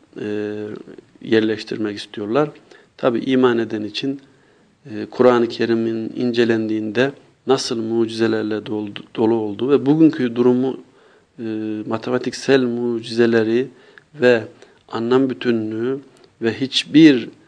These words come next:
e, aksaklık, yanlış anlama ve, e, hiçbir, e, mahsurlu tarafı bulunamayan bir kitap olması hasebiyle, yani, e, en küçük bir hata, e,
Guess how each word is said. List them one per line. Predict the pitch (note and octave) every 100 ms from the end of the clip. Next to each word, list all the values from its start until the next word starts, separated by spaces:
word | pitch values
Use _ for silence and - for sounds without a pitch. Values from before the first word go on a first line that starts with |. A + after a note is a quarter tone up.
| _ _ -
e, | A2+ A2+ A2 A2 G#2+ G#2 G#2+ - -
aksaklık, | A#2+ - - A#2 - B2+ B2 - - _ _
yanlış | B2+ A#2 A#2 A2+ -
anlama | A#2 A#2 A#2 C3+ C#3+ - _ _ _ _ _
ve, | A#2+ B2 A#2+ A#2 -
e, | A#2+ A2 A2 A2 G#2+
hiçbir, | G#2+ A#2 - C#3 C#3 - - _ _ _ _ -
e, | A#2 A2 A2
mahsurlu | G#2+ A#2 A#2 - A#2+ A#2 B2 A#2+
tarafı | A2+ A#2 A2+ B2 - -
bulunamayan | A#2 A2+ C#3 C3 A#2+ A2
bir | A2 A2+
kitap | - A2+ -
olması | - A2 A2 -
hasebiyle, | G#2+ - G#2+ G#2 G#2+ B2+ - _ - _ _
yani, | A#2 A#2 A#2 A2+ - _ _ A#2
e, | A2 G#2+ - -
en | C#3+
küçük | C3 - B2 -
bir | B2+
hata, | G#2+ - A#2 - A#2+ G2 - - - _ _
e, | -